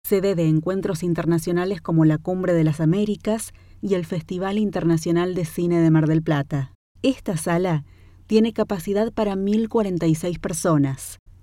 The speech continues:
El escenario mide doce metros por diez, el proscenio es de dos metros y medio y la altura es de cerca de diecisiete metros. En el techo se superponen numerosos paneles acústicos,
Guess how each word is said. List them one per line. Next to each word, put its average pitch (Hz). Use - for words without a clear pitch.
El 175
escenario 175
mide 175
doce 180
metros 175
por 156
diez, 208
el 196
proscenio 185
es 160
de 165
dos 160
metros 170
y 165
medio 190
y 220
la 202
altura 180
es 175
de 175
cerca 175
de 165
diecisiete 170
metros. 143
En 208
el 220
techo 196
se 226
superponen 226
numerosos 208
paneles 190
acústicos, 165